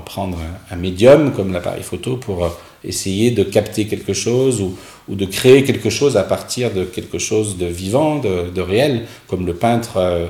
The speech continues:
souvent, au départ, a besoin... Euh, d'une idée, d'un modèle, d'un paysage, même si après il va pouvoir le faire aussi sans être dans ce paysage. Mais en photographie, euh, c'est la même chose. Euh, on,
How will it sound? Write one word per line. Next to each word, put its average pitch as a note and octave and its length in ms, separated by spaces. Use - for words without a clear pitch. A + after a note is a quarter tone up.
souvent, B2 760
au F#2+ 80
départ, G#2+ 440
a F#2 60
besoin... F#2+ 420
Euh, F#2+ 360
d'une G2+ 200
idée, A#2+ 340
d'un G2+ 140
modèle, G#2+ 500
d'un G2 140
paysage, A2 760
même G2 120
si F#2+ 160
après E2+ 220
il G#2 60
va F2+ 80
pouvoir F2+ 260
le - 60
faire F#2+ 260
aussi F#2 220
sans G2 260
être F#2 100
dans F#2 100
ce - 80
paysage. C3+ 420
Mais A2+ 200
en A#2 120
photographie, A2 680
euh, G#2 340
c'est F#2+ 140
la G#2 80
même A2 120
chose. C3 360
Euh, F#2 240
on, F#2 320